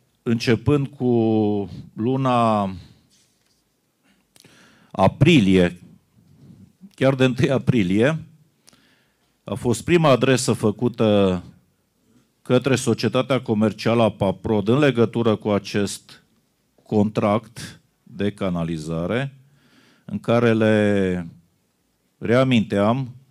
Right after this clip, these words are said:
că există suprapuneri de lucrări și trebuie să se grăbească cu ceea ce are societatea, societățile Prometal Logistics S R L și Eurostrei S R L,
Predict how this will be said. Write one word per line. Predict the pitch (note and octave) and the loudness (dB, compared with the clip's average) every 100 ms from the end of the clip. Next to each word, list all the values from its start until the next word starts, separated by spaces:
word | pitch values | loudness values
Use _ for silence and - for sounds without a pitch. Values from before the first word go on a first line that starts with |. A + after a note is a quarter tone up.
| _ _ _ _ _ - | _ _ _ _ _ -10
că | G2+ | -6
există | G#2 A#2 A#2+ A#2+ | -4 -4 -2 -2
suprapuneri | - A2+ G#2+ G2+ A#2+ A#2 A2 | 0 -2 0 0 0 2 2
de | G#2 | 2
lucrări | G2+ G2 - G#2+ A2 G2 | 2 0 -2 0 0 0
și | F#2 - - G2+ | -4 -12 -6 -4
trebuie | G2 G2 A2+ A2 A2 | -2 -2 -2 0 -2
să | A2 | -2
se | G2 G#2 | -6 -6
grăbească | G2 G2+ G2 B2 A#2 - G2+ | -4 -4 0 0 0 -6 -10
cu | - | -10
ceea | G2 - G#2 | -12 -4 -4
ce | G2 - F#2+ F#2+ F#2 F#2 - _ _ _ _ _ _ | -4 -6 -2 -2 -2 -6 -18 _ _ _ _ _ _
are | - G#2 A2+ | -8 -4 -4
societatea, | F#2 G#2+ - A2+ - C#3+ C3 A2+ F#2+ F#2 E2+ - _ _ _ _ _ _ _ _ _ _ _ _ | -4 -4 -2 -4 0 0 0 -2 -2 -2 -4 -14 _ _ _ _ _ _ _ _ _ _ _ _
societățile | - A#2 G#2 A2 A2 C#3 - - F#2 F#2 | -8 0 2 2 4 2 2 -4 -2 -2
Prometal | - C#3 C#3 B2 A2 B2 A#2+ | 2 4 6 4 0 2 4
Logistics | A2+ G2+ A2+ G#2+ - G2 | 4 4 0 -2 -4 -6
S | - | 0
R | A2 | 2
L | G#2 G2 G#2+ B2+ C3+ - _ _ | 2 4 2 2 -2 -20 _ _
și | - A2+ | -8 2
Eurostrei | A#2+ B2 A#2 G#2 - B2+ G2 | 6 6 6 4 0 0 0
S | - | -2
R | F#2+ | -6
L, | F2+ F2+ | -6 -6